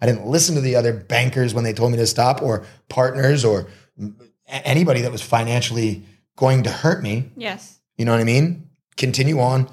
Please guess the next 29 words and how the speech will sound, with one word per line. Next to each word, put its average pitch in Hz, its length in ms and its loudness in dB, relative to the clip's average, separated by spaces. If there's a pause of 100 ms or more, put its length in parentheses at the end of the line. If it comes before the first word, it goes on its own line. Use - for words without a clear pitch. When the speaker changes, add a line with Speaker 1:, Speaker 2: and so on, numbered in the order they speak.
(160)
Speaker 1:
stick - 340 -2
with 165 100 -4
the 151 60 -2
business 117 340 -2
model, 117 480 0 (320)
do 139 140 0
my 151 160 4
own 147 200 2
thing. 120 400 -2 (480)
You 120 60 -8
know 120 60 -2
what 120 80 0
I 120 40 0
mean? 139 380 0 (300)
Go 147 140 2
after 151 200 0
the 143 80 2
movies, 135 720 0
'cause, 117 140 -6
you 127 60 -2
know, 123 100 2
I'm 123 80 0
a - 20 -2
cinematic 120 500 0
guy. 113 360 0
So, 113 340 -2 (320)
like, 120 180 0
again, 127 300 0
uh, 113 300 -6